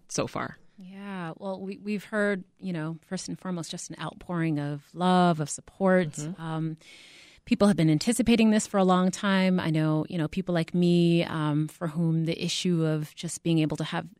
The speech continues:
Speaker 2: access to fresh, affordable foods in our neighborhood without having to leave our neighborhood was something that was, was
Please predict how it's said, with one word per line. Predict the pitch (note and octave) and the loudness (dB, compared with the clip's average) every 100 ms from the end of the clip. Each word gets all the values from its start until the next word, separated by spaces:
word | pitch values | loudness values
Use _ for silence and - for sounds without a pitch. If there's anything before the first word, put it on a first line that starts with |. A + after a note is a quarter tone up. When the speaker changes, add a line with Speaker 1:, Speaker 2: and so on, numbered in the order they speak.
| - E3 - G#3 F#3 | -16 -14 -6 -4 -4
Speaker 2:
access | - E3+ - | -4 -4 -4
to | - | -8
fresh, | - E3+ - | -6 -6 -4
affordable | F#3 F3 E3 D#3+ | -6 -6 -4 -6
foods | - E3+ D#3 - | -4 -4 -4 0
in | G3 F3+ | 2 4
our | E3 | 4
neighborhood | E3 D#3+ D#3 D#3 | 2 0 -2 -6
without | - - | -8 -6
having | E3+ E3 | -4 -4
to | D#3+ | -6
leave | E3 F#3+ F#3 | -2 2 4
our | F3 | 4
neighborhood | E3+ E3+ D#3+ E3+ | 4 2 2 0
was | D#3+ | -2
something | - E3 D#3+ | -8 -8 -8
that | - | -8
was, | E3 - - - - _ | -8 -10 -18 -20 -20 _
was | E3 | -12